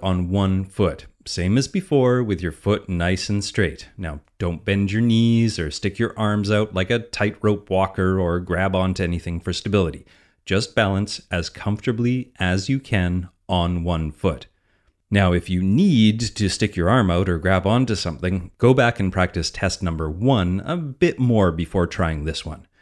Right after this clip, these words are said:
Again, once you're feeling solid, standing on one leg, close your eyes.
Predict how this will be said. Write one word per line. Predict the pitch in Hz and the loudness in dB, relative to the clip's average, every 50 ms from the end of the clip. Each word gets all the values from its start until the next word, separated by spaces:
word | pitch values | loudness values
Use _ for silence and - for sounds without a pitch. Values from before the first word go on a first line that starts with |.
| _ _ _ _ _ _ - | _ _ _ _ _ _ -6
Again, | - 101 98 107 165 180 131 98 95 90 104 110 - - - | -4 -4 0 0 2 2 4 2 2 2 0 -2 -4 -8 -10
once | - 85 95 135 - - | -4 0 0 0 0 0
you're | - 202 | -4 -6
feeling | - - 180 180 160 160 151 | -2 0 0 0 0 0 -2
solid, | - - - - 175 185 165 110 92 92 107 147 143 - - - _ | -4 -4 -4 -2 0 0 2 2 2 0 0 -2 -8 -12 -14 -18 _
standing | - - - - 95 95 98 98 95 | -12 -6 -2 0 2 2 2 0 0
on | 95 87 85 85 | 0 0 0 0
one | 87 87 82 80 | -2 -2 -2 -2
leg, | 87 131 170 156 135 139 131 107 92 - _ _ _ _ _ | 0 0 0 2 0 0 -2 -6 -10 -12 _ _ _ _ _
close | - - 104 104 107 110 107 101 95 90 | -6 -2 0 2 2 2 2 0 -2 -2
your | 92 95 90 90 92 - - | 0 0 2 2 0 -2 -4
eyes. | - 87 82 78 73 73 - - - - | -4 -4 -4 -4 -4 -8 -12 -12 -14 -14